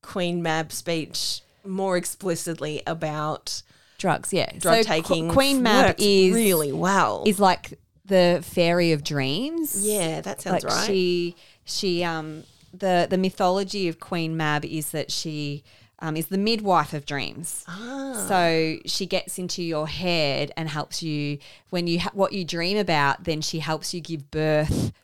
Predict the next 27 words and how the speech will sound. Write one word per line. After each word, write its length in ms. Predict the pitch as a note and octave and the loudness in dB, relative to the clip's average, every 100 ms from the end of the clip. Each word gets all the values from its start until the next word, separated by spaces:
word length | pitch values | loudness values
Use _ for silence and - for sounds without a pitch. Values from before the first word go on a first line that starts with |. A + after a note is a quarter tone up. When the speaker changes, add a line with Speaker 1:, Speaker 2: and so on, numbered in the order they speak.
| _ - | _ -4
Speaker 2:
to 160 | F3 | -2
that 260 | D#3 C#3 - | 2 0 0
in 160 | D#3+ D#3 | -8 -6
real 200 | D#3 D3 | -6 -4
life, 520 | D3+ C#3+ - - - _ | 0 0 0 -6 -14 _
I 80 | D#3+ | -4
think 320 | D3 D3+ C#3+ | -4 -6 -6
is 180 | D3+ C#3 | -8 -8
the 100 | D3+ | -10
mythology 720 | D3 C#3+ C3+ F#2+ G#2+ C3 A#2+ | -8 -6 -6 -8 -10 -10 -8
of 180 | - C3 | -8 -8
Queen 360 | - C#3+ C3 C3 | -8 -6 -6 -6
Mab. 400 | B2 - - - - - - | -8 -10 -10 -12 -14 -20 -8
So 140 | - | 0
if 80 | F3 | 2
she 100 | - | 2
comes 240 | G#3 G3 G3 | 0 -2 -2
to 80 | G3+ | -2
visit 280 | C#4+ C4+ A#3 | -2 -4 -4
you 120 | A3 | -2
in 120 | G#3 | 0
your 120 | F3+ | -2
sleep, 440 | E3 B3 A#3+ A3+ A3 | -4 0 0 0 -2
what 140 | G3+ | -2
you've 160 | F#3+ E3+ | -2 -4
dreamed 320 | F#3+ F#3 F3+ | -2 -2 -2
about 400 | F3+ E3 D3+ | -2 2 2